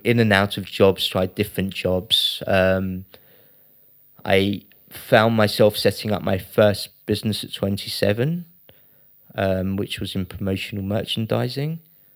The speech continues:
I thought I was ready to set up a business. I had no bloody idea what I was doing. You know, without strong support around me, uh, you know, I would have probably folded within a year,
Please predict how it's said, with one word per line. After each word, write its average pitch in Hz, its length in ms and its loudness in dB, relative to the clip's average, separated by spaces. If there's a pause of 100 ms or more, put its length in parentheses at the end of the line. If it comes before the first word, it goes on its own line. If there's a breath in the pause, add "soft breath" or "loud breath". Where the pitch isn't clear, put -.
(440 soft breath)
I - 60 -20
thought - 400 0
I 95 60 -2
was 95 260 -6
ready 90 340 2
to - 140 -14
set - 320 -6
up 90 160 -10
a 101 40 -14
business. 101 760 -6
I - 60 -6
had 92 260 -8
no 95 280 -4
bloody 90 380 -4
idea 87 360 -4
what 87 180 -2
I 87 80 -4
was 85 300 -12
doing. 98 400 0 (1000 loud breath)
You 92 120 -6
know, 87 200 4
without 92 480 4
strong - 380 -2
support - 540 -4
around 92 420 2
me, 87 360 -2
uh, 87 520 -2
you 92 160 0
know, 85 100 0
I 85 160 -2
would 85 200 -2
have 82 120 -20
probably 85 460 -6 (640 soft breath)
folded 90 720 2
within 90 440 0
a 92 100 -4
year, 87 500 0